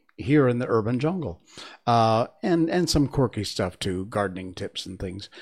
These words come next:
It's a lot of fun. Check it out, Urban Jungle Food. And then also you will find Random Acts, which is the shirt I'm wearing tonight.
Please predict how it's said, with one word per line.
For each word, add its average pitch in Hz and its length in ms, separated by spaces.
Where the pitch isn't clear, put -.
It's - 100
a 202 60
lot 190 180
of 156 60
fun. 104 200
Check 123 240
it 139 60
out, 98 240
Urban 131 320
Jungle 113 320
Food. 92 340
And 143 140
then 139 100
also 143 600
you 127 180
will 117 140
find 110 500
Random 113 400
Acts, 143 280
which - 160
is 104 200
the 110 100
shirt 147 300
I'm 110 140
wearing 101 240
tonight. 107 360